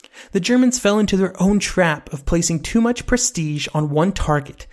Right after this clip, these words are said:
even when experiencing crippling losses. Even after Falkenhayn was replaced, this would continue, with Hindenburg and Ludendorff trying to hold on to what had been gained at Verdun, instead of pulling their troops back to better positions.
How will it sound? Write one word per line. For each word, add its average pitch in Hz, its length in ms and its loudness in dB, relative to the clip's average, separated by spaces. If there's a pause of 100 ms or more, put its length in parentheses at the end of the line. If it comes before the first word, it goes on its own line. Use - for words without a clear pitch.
(220)
even 196 260 2
when 226 80 2
experiencing 160 640 0
crippling 139 420 -4
losses. 156 580 -2 (1000)
Even 262 360 2
after 208 300 -2
Falkenhayn 175 680 0
was 156 160 0
replaced, 175 480 -2
this 170 180 -4
would 185 140 -2
continue, 156 580 -4 (320)
with - 120 -2
Hindenburg 220 500 4
and 190 160 2
Ludendorff 170 440 2
trying 175 200 -6
to 165 100 -6
hold 202 340 0
on 196 160 2
to 180 60 2
what 165 200 2
had 165 100 -2
been 139 160 -2
gained 196 280 0
at 170 120 -2
Verdun, 131 420 -8 (300)
instead 170 320 0
of 202 100 -6
pulling 202 300 0
their 214 100 -2
troops - 320 -6
back 135 320 -4
to - 80 -6
better 139 240 -4
positions. 151 760 -4